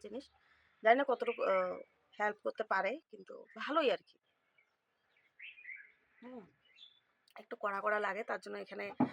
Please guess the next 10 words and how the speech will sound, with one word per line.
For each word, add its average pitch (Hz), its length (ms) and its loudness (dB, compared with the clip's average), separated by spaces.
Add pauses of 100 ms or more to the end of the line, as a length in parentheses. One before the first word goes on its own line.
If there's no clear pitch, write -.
(140)
শুধু 302 280 -2
যদি 285 180 4
এই 262 180 6
বিটরুটে 220 420 -6
যদি 220 220 -4
রসটা 196 260 -4
খান, 202 240 -12 (560)
শুধু 254 220 -4
যদি 226 200 2
খান 202 320 -10